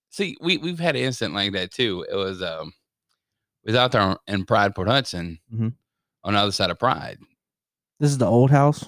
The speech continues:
Speaker 1: No, no, no. This is a giant field, belongs to Tina's family.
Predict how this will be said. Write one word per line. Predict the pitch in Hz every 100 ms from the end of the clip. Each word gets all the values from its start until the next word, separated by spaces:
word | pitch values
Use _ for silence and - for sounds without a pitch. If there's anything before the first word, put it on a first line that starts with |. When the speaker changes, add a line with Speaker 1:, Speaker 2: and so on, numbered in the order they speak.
| -
Speaker 1:
No, | 107
no, | 110 92
no. | 82 76
This | 92 92 90
is | 85 -
a | 87
giant | 95 107 95
field, | - 101 95 92 85 -
belongs | 95 95 90
to |
Tina's | - 95 87
family. | 98 85 71 -